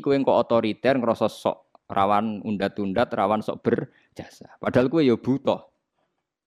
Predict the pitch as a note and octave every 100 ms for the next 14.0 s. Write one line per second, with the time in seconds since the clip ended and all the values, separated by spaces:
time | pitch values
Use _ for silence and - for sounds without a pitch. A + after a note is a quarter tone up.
0 | _ _ _ _ _ _ _ _ _ _
1 | F#2+ A2 A#2+ G#2+ B2+ B2 A2 A#2 A#2 A#2+
2 | A2 A#2 A2 A2 - A2 A#2 A2 G#2 A2
3 | A2 A#2 A2 G2+ E2+ G2+ A2 A2 G2+ G#2+
4 | B2 A#2+ A2 G#2 G#2 G#2 G#2 F#2 F2+ _
5 | _ _ _ _ _ - A2+ B2+ C3 B2+
6 | B2 C#3+ D3 C3+ A2 B2+ D3+ C#3+ C#3+ C3
7 | B2 C3+ C3+ B2 A2+ B2 B2+ B2+ G#2 B2
8 | C3 B2 D3+ D#3 D3 - A2 C3 F#2+ D2+
9 | - _ _ _ _ _ _ A#2+ B2+ A#2
10 | G#2+ A#2+ D3+ C3 A#2 C#3 D3+ C3 A#2+ A#2+
11 | A#2 A2 D3 F#3 F#3+ - D#3+ G3 G3+ F#3+
12 | F3+ E3+ C3+ G#2 G2 B2 E3+ D#3+ D#3+ E3+
13 | D3+ E3 F3 D#3+ - - B2 A2+ A2